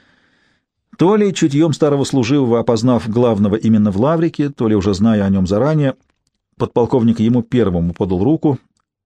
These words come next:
"Подполковник Головацкий, Альфа". "Капитан первого ранга Самарин, военно-морской флот", — сказал Лаврик. "Ну уж, без красивых названий, так исторически сложилось. В Ч такая-то и всё тут.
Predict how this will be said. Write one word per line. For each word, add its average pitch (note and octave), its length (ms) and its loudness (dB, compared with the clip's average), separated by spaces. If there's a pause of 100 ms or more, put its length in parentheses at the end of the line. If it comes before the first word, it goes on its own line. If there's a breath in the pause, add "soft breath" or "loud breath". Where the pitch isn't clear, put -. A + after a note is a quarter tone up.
"Подполковник D3+ 580 -2
Головацкий, B2 520 -2
Альфа". F2+ 360 -2 (1000)
"Капитан C3+ 360 0
первого C3 280 0
ранга A#2+ 220 0
Самарин, C#3+ 440 0
военно-морской A#2 540 0
флот", — E2 240 -6
сказал F2 300 -4
Лаврик. - 320 -10 (840 soft breath)
"Ну F3 240 -2
уж, - 360 -8
без G#2+ 200 -4
красивых A#2+ 460 -2
названий, C3 520 0 (420)
так A2 240 -4
исторически A#2+ 500 -2
сложилось. A#2+ 500 -2 (440)
В E3 160 0
Ч F#3 140 0
такая-то E3 460 -2
и A2+ 40 0
всё A2 200 -2
тут. - 180 -10